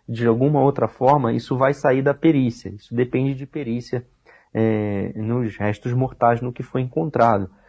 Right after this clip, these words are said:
Agora, é, o, a, a investigação segue,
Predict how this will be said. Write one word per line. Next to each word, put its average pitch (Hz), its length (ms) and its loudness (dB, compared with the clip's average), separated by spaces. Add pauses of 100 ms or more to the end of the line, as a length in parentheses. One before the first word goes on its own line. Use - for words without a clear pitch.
(160)
Agora, 107 580 2 (300)
é, 98 560 -4 (500)
o, 110 160 -10
a, 120 240 -8
a - 20 -2
investigação 123 600 -2
segue, 131 500 2